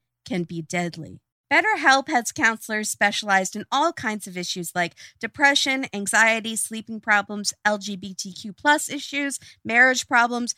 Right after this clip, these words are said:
your whole town thinks you committed a heinous crime, et cetera. BetterHelp is easy, it's confidential, it's affordable. Contact them today to start living a happier life. It is a new year.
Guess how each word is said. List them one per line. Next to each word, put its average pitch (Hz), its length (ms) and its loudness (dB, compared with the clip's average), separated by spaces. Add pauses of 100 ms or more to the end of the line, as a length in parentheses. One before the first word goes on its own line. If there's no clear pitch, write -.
(160)
your 196 140 0
whole 233 160 0
town 214 280 -2
thinks 202 260 -8
you 202 80 -12
committed 190 380 -8
a 185 60 -2
heinous 185 360 -4
crime, 240 440 0
et 240 160 -8
cetera. - 540 -4 (380)
BetterHelp 294 600 4
is 208 300 -6
easy, 285 480 -4
it's - 180 -10
confidential, 214 960 -4
it's - 200 -10
affordable. 247 720 -4 (320)
Contact 415 500 0
them 233 160 2
today 262 360 -4
to 220 140 -8
start 214 380 2
living 208 380 -8
a 202 80 0
happier 240 640 0 (300)
life. 180 480 0 (320)
It 240 160 -2
is 202 260 -4 (140)
a 214 100 -4
new 262 360 -2
year. 226 540 0